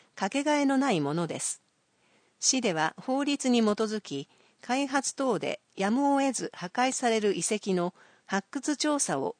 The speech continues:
事前に行っています。住宅建設等の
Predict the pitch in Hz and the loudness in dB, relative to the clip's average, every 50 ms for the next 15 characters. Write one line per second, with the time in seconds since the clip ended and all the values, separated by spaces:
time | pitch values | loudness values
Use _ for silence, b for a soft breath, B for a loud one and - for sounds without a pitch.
0 | _ - - - 185 180 180 247 269 269 269 269 262 226 175 160 - 196 196 190 | _ -6 -4 -2 0 0 2 2 2 2 4 2 2 2 0 -2 0 2 2 2
1 | 190 185 _ - 170 160 147 143 139 139 - - - - _ _ _ _ _ _ | 2 0 _ -4 -2 -2 -2 -2 -2 -4 -4 -6 -6 -8 _ _ _ _ _ _
2 | b b b b b b b b b b b b - 208 208 240 277 285 - 277 | b b b b b b b b b b b b -8 -2 0 0 0 2 0 0
3 | 277 269 262 - 277 269 269 277 - 180 151 - - - - 226 220 196 165 151 | 2 2 0 2 2 2 2 2 0 -2 -4 -4 -6 -2 0 2 2 2 2 0
4 | 151 147 | -2 -4